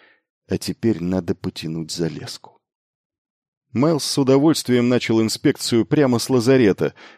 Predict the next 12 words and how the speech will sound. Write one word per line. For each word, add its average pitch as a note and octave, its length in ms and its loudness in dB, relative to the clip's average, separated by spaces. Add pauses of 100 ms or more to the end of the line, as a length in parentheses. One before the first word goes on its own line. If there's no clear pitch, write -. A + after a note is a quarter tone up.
(100)
поскольку A2 520 0
чувствовал G2+ 600 0
здесь F#2+ 280 -2
твёрдую F#2 460 0
почву F2 440 -4
под E2 160 -6
ногами. D#2+ 500 -6 (680)
Находящаяся D3 880 0
на B2+ 120 0
прицеле C3 500 0
нейробластера A#2+ 760 2
медтехник A2+ 720 0